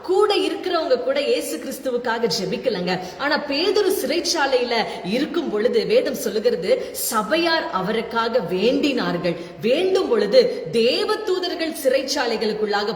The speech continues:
போனாராம். பேதுருக்கு கூட இருந்தவர்கள் ஜெபித்தது மாதிரி கூடங்க, ஏசப்பா கூட இருந்தவங்க ஜெபிக்கல,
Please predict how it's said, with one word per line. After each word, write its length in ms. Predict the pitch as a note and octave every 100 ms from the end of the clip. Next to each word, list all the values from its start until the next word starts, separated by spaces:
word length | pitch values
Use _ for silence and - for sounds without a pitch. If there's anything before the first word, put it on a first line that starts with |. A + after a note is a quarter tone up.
| G3+
போனாராம். 320 | G3 F#3 F3 F3 - -
பேதுருக்கு 760 | C#4+ D#4+ G#4+ A4 G#4+ - A4 -
கூட 280 | F4+ F#4
இருந்தவர்கள் 560 | F4 D#4+ D#4+ D#4 C#4 C#4+
ஜெபித்தது 520 | - B3 D#4 D#4+ D4
மாதிரி 320 | A3+ G#3 G#3+
கூடங்க, 400 | B3+ B3+ B3+ C4 C4+ G#3+ - -
ஏசப்பா 560 | F#3+ G#3 C4 C4 G#3 -
கூட 200 | G#3 A#3
இருந்தவங்க 520 | A3 G3+ G3 F#3 F3+ E3 F3
ஜெபிக்கல, 500 | D#3+ A#3 - B3+